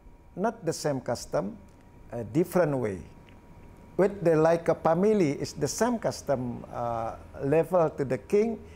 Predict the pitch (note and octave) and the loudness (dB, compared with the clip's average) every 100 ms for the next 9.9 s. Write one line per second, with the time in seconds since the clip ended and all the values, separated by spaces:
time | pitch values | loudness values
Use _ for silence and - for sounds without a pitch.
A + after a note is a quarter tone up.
0 | - - C#3 - B2+ D#3+ D3+ C3 A2 G2 | -16 -4 -4 -2 -2 0 0 -2 -4 -8
1 | F2+ - - - - - - C3+ A#2+ F#3 | -10 -16 -20 -20 -20 -18 -2 0 2 2
2 | G3+ G3+ D#3 D3 C#3+ C3 C3+ A#2+ A#2+ A#2 | 0 -2 -2 2 2 2 0 2 2 2
3 | A2+ A2+ - C3+ A2+ - D3+ C#3+ - A#2+ | 0 -4 -4 -4 -4 -4 -4 -4 -6 -6
4 | A2 C3+ F#3+ A3 - - - - C#3 C#3 | 0 0 0 -4 -14 -20 -14 -2 0 2
5 | D#3 D#3+ - C#3 C3+ - E3+ E3+ E3 D3+ | 0 -2 -2 -2 0 0 2 2 2 -2
6 | D3 - D#3 D3+ - C#3+ D#3+ D#3 C#3 C3+ | -2 0 2 2 0 0 2 0 -4 -4
7 | C3+ B2+ C3+ C3+ - - - C3 C3 C3 | -2 -2 -4 -8 -12 -16 -8 -2 0 -2
8 | C3 C#3 C3 B2+ D#3 - - - - - | -4 -8 -6 -4 -6 -6 -20 -20 -18 -6
9 | C#3 - D3 C3 B2+ C3 C3+ B2 | -6 -2 0 0 -2 0 0 0